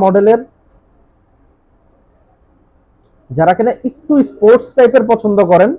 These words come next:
তাদের জন্য কিন্তু খুবই ভালো একটা চয়েস হতে পারে, বাইশ হাজার পাঁচশো only। এটাও ইউ ওয়ান ফ্যাক্টরির পেপসি মডেল।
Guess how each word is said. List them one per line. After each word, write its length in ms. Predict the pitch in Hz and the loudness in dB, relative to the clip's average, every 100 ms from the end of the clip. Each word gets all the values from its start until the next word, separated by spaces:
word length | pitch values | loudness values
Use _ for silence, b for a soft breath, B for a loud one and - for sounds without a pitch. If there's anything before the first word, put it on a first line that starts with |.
| - _ _ - | -12 _ _ -2
তাদের 240 | 196 196 190 | 0 2 2
জন্য 140 | 220 226 208 | 0 0 0
কিন্তু 180 | 214 208 - | 0 -2 -2
খুবই 180 | 196 220 | -2 0
ভালো 180 | 175 190 190 - _ _ _ _ - | 0 2 0 -2 _ _ _ _ -4
একটা 120 | 180 185 | -2 0
চয়েস 200 | 185 175 170 | 2 4 2
হতে 140 | 185 190 | 0 0
পারে, 140 | 185 233 269 151 | 0 0 -2 -2
বাইশ 160 | 170 170 | 0 0
হাজার 160 | 190 190 185 | -2 -2 -2
পাঁচশো 220 | 180 202 160 | -4 -4 -2
only। 280 | 160 185 262 - _ _ _ _ _ _ _ _ _ _ _ _ _ _ _ _ _ _ 175 | -2 -2 -4 -6 _ _ _ _ _ _ _ _ _ _ _ _ _ _ _ _ _ _ -4
এটাও 220 | 170 240 208 | 0 2 2
ইউ 80 | 208 | 2
ওয়ান 120 | 226 220 | 0 0
ফ্যাক্টরির 480 | 226 220 226 233 247 262 _ _ _ _ _ _ _ _ | -4 -2 0 0 0 -4 _ _ _ _ _ _ _ _
পেপসি 340 | 214 196 - 226 214 | -2 -2 -4 -2 0
মডেল। 260 | 202 214 | 2 4